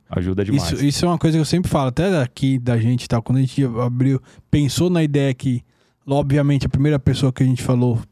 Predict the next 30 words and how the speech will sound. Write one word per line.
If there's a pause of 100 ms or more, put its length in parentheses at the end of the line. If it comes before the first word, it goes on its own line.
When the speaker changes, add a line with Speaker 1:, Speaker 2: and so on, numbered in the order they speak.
(240)
Speaker 2:
eu
falei,
foi
minha
esposa,
né? (640)
E
ela,
"Não,
legal." (400)
Aí,
meu,
f-, (300)
tudo
facilita,
né? (140)
Speaker 1:
Uhum.
Speaker 2:
Tudo
facilita. (480)
Speaker 1:
A-,
abre
um
caminho.
Abre
um
Speaker 2:
Uhum.
Speaker 1:
caminho
importante,
né?
Porque